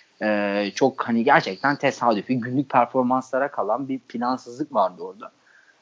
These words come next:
E, ama şu an bu bir alışkanlık meselesi artık bir noktada ve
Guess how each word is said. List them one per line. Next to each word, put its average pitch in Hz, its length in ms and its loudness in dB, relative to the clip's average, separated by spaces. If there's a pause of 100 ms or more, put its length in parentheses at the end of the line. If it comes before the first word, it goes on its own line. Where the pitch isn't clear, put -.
E, - 40 -4
ama 110 480 -2
şu 220 240 -4
an 202 220 -2 (760)
bu 123 140 -4
bir 151 60 4
alışkanlık 147 580 0
meselesi 120 480 -6
artık - 300 -6
bir 110 80 -6
noktada 156 420 -6
ve 156 180 -4